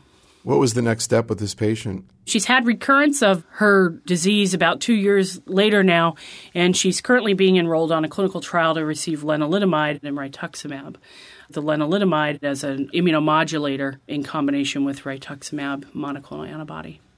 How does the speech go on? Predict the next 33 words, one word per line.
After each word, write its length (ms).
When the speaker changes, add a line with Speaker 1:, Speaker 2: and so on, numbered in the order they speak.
Speaker 1:
Now, 140
we've 160
heard 180
a 20
lot 240
about 280
lenalidomide, 760
particularly 400
in 100
multiple 600
myeloma. 800
What 80
do 80
we 100
know 220
about 320
it 100
in 140
follicular 540
lymphoma? 580
Speaker 2:
I 600
think 300
that's 420
part 220
of 100
the 80
question 500
is 220
we 140
know 220
that 120
it 280
causes 640